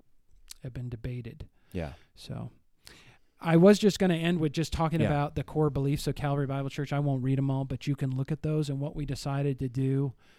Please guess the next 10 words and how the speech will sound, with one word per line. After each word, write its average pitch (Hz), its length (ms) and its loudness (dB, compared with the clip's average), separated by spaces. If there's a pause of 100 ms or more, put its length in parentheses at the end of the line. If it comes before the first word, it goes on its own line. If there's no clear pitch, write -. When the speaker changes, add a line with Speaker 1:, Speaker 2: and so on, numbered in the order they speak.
(220)
Speaker 1:
a 139 60 -4
number 135 240 0
of 127 100 0
years 131 180 2
ago 147 340 0 (340)
for 135 180 0
those 127 240 2
interested 139 420 0
in 127 140 0
joining 127 540 -2